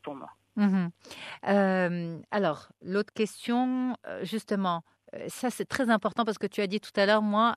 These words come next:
Speaker 2: vu mon âge, je suis obligée de me mettre, euh, une, une vraie hygiène de vie, une vraie rigueur, et cetera. Euh, c'est différent de ta génération, des, des jeunes de ton âge ?
Speaker 1: Ben, je vois mes amis à l'heure actuelle, ils sont en C D I, ils ont terminé leur travail à dix-huit heures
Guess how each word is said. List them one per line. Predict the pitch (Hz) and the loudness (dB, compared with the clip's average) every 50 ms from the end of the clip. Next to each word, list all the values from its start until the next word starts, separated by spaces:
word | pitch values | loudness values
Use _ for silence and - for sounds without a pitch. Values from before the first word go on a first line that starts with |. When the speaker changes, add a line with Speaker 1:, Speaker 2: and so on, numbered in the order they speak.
| - - | -4 -10
Speaker 2:
vu | 170 156 160 185 220 | -10 -8 -2 2 2
mon | 226 220 208 202 196 | 4 4 2 2 2
âge, | 190 190 202 214 208 | 4 4 4 4 2
je | 180 196 | 0 -4
suis | 185 - - 208 | -8 -2 -4 -4
obligée | 190 180 208 190 185 214 214 | -2 -2 -4 0 2 2 2
de | 190 196 190 | 2 0 -2
me | 196 190 196 | 0 0 0
mettre, | 196 190 196 196 202 - - - | 0 2 2 2 2 0 -2 0
euh, | 190 180 165 _ - - - - - - _ - | 0 0 0 _ -10 -20 -20 -20 -20 -16 _ -4
une, | 175 190 190 | -2 -2 0
une | 190 185 180 180 180 180 185 | -2 -2 -2 -4 -4 -4 -4
vraie | 180 190 196 233 247 240 233 | -2 0 2 4 4 6 4
hygiène | 214 196 175 208 220 208 | 4 2 4 4 4 4
de | 190 185 | 6 4
vie, | 196 190 160 180 190 208 214 220 220 220 214 208 202 | 2 2 2 0 0 2 2 2 2 2 0 0 0
une | 190 185 | -2 -2
vraie | 160 175 165 226 226 | -2 2 4 4 6
rigueur, | 196 208 208 180 170 202 196 196 196 196 196 202 190 180 | 6 4 2 4 6 6 8 8 8 8 8 6 4 2
et | 190 - | -2 -4
cetera. | - - 185 - - 180 180 170 202 214 269 311 - - _ | -4 -6 -2 2 2 2 4 6 6 6 6 4 -2 -12 _
Euh, | 160 175 | -8 -8
c'est | 196 - 208 | -8 -6 -4
différent | 180 202 208 - 226 196 220 262 | -4 -4 2 2 4 4 4 2
de | 285 247 247 | 2 2 2
ta | 233 - 226 | 4 4 4
génération, | 196 220 226 220 202 214 208 - - 233 233 254 294 | 4 6 4 6 6 6 4 4 2 0 0 2 2
des, | 277 240 226 220 196 | 4 6 6 6 6
des | 190 220 202 | 4 2 4
jeunes | 202 226 226 | 4 4 4
de | 220 214 | 4 2
ton | - 226 214 202 | 2 0 0 4
âge ? | 196 208 240 294 - - - _ _ _ _ _ _ _ _ _ _ _ _ _ _ _ _ | 4 4 4 2 0 -8 -20 _ _ _ _ _ _ _ _ _ _ _ _ _ _ _ _
Speaker 1:
Ben, | 233 208 196 185 190 196 196 196 | -10 -4 0 0 2 2 0 -2
je | 190 180 180 175 180 | -4 -6 -10 -4 0
vois | 208 220 | 2 2
mes | 240 254 233 220 190 196 | 4 2 2 0 2 0
amis | 196 196 208 226 233 | 0 2 2 2 4
à | 214 196 | 2 4
l'heure | 190 190 180 | 4 4 4
actuelle, | 185 185 185 _ - - 190 202 220 226 | 4 2 -2 _ -4 0 2 2 2 0
ils | 208 - - | -2 -4 -4
sont | - 180 | -2 4
en | 175 175 175 180 - | 6 6 6 6 4
C | 190 185 | -2 2
D | 175 175 | 2 2
I, | 180 175 185 202 220 233 240 240 226 190 | 2 2 4 4 6 6 6 6 4 2
ils | - 185 | 2 2
ont | 180 | 4
terminé | 170 196 175 180 185 185 185 185 185 | 6 6 6 6 6 6 6 6 6
leur | 180 170 - | 6 4 2
travail | - - 180 175 175 175 180 170 | 0 -2 0 2 4 4 4 4
à | 165 | 2
dix-huit | 170 165 175 180 - 185 180 175 - | 0 -2 -6 -8 -4 -4 -4 2 4
heures | 185 185 196 214 | 6 6 6 4